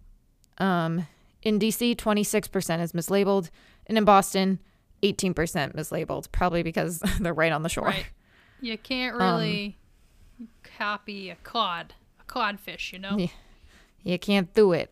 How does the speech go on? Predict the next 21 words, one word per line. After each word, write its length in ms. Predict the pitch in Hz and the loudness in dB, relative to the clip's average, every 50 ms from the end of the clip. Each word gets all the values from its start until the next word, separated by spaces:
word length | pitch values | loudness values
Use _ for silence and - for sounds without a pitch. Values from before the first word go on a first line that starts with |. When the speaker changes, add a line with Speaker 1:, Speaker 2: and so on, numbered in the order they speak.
| - | 0
Speaker 1:
Um, 340 | 180 190 185 170 160 175 190 - - - 240 - 294 | 2 2 2 4 2 0 -2 -4 -6 -14 -14 -14 -14
Speaker 2:
<laughs> 280 | 285 - - - _ | -18 -20 -20 -20 _
Speaker 1:
so 340 | - - - 247 247 240 240 - | -8 -2 4 6 8 8 8 8
a 60 | 247 | 6
lot, 380 | 254 240 247 262 277 285 - - - | 6 10 10 10 10 10 8 6 2
it's 160 | 277 - - | 0 4 4
like, 200 | 269 269 - - _ _ _ _ - | 4 4 4 0 _ _ _ _ -4
there's 200 | - 277 277 254 | 0 0 0 2
some, 500 | - - - 294 302 330 339 359 349 - - _ _ _ _ _ _ _ - | 0 -2 0 0 0 2 2 0 0 -2 -6 _ _ _ _ _ _ _ -12
some 520 | - - - - 294 311 339 339 330 320 - - - - - | -8 -6 -2 2 2 4 4 2 0 -4 -6 -10 -14 -4 2
accidental 840 | 240 254 254 - - - 233 175 202 190 185 190 190 190 190 185 - _ _ _ - | 2 2 2 2 0 -2 -2 2 2 2 2 2 2 2 0 0 -2 _ _ _ -10
whatever 440 | 175 160 196 180 180 175 160 170 180 | 0 0 2 4 4 2 2 0 0
because 540 | 175 180 - 180 185 165 - - - - _ - | 0 -2 -2 -2 -4 -4 -4 -8 -10 -12 _ -16
something 360 | 170 - - 208 196 190 202 185 | -10 -6 -4 -2 -2 0 0 0
gets 160 | 196 185 - | 0 0 2
lost 320 | 180 170 170 170 170 - 180 | 2 4 4 4 2 0 -4
in 80 | 170 | -4
translation. 580 | 170 - 180 185 180 220 220 220 - - 214 214 | -2 -2 -2 0 2 2 2 0 0 -2 0 0
And 120 | 202 185 | 0 0
again, 340 | 175 175 208 233 220 220 214 | 0 2 2 2 2 2 2
like, 200 | 196 190 - - | 0 -2 -2 -6